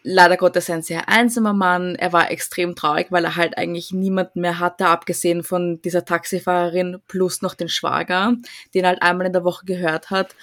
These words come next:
Und ja, somit war ihm halt das, äh, der soziale Kontakt sehr wichtig. Und noch dazu hatte er halt dann extrem viel Geld, weil er war damals,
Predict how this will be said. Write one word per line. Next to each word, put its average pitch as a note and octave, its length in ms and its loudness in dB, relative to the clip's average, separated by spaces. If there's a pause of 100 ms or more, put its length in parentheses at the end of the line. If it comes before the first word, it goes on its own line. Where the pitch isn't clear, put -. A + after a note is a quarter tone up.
(360)
Und F#3 540 0
ja, G3 160 4
somit G3+ 320 0
war F#3 80 6
ihm F3+ 100 2
halt E3+ 160 0
das, - 200 -4 (140)
äh, F3 380 2
der E3+ 440 2
soziale E3+ 440 -2
Kontakt F3+ 400 -6
sehr F3+ 140 -2
wichtig. G#3+ 540 -2 (380)
Und G#3 260 2
noch G3+ 160 0
dazu G#3 500 0
hatte G3 240 0
er F3 320 2
halt E3+ 180 -2
dann E3+ 180 -2
extrem F3 580 -4
viel F3+ 420 -6
Geld, D3 640 -4
weil F3+ 160 2
er F3+ 80 0
war F3+ 180 4
damals, F3 720 2